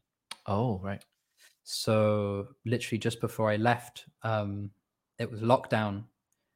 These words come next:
Speaker 2: and I love it when, when Krishna does that. He's always got, like, um, such mischievous plans for your life, you know? So, uh,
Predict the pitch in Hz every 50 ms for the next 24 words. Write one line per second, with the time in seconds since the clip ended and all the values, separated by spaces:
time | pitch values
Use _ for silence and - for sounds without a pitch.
0 | _ _ _ - 107 107 104 104 - - 110 110 110 117 123 123 120 131 - 117
1 | 117 117 117 117 - - 110 107 110 107 - - 120 - - 113 104 - 117 113
2 | 107 - - 95 - - - 110 107 - 110 110 107 107 101 - - 107 98 -
3 | - 107 - - _ _ _ _ _ _ _ _ _ _ _ _ _ _ _ _
4 | _ _ _ - 107 101 98 95 98 104 123 127 - - 117 - - - 110 113
5 | 113 113 107 - - - 104 101 110 - - - _ - - 113 107 107 104 101
6 | 101 110 - - 104 101 104 101 104 101 98 98 98 - - - - 98 101 101
7 | 110 - - - - - _ _ _ _ _ _ _ _ _ _ _ _ _ _
8 | - - _ _ - - - - - 113 107 104 104 101 101 101 98 98 101 104